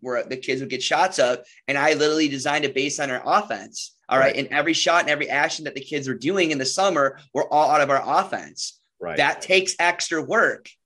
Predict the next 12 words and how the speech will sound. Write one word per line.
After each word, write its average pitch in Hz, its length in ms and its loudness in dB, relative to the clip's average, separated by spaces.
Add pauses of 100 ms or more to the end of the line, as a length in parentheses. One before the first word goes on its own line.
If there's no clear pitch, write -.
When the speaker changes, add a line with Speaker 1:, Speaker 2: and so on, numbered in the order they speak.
(120)
Speaker 1:
but 143 140 0
Speaker 2:
Right. 151 60 -4
Speaker 1:
that 147 180 2
is 127 120 -6
good 139 260 -2
stuff. 110 380 -2 (380)
That 147 100 2
Speaker 2:
Right. 143 100 0
Speaker 1:
is - 80 -6
Speaker 2:
And - 140 -8
Speaker 1:
good 156 100 -8
stuff. - 340 -8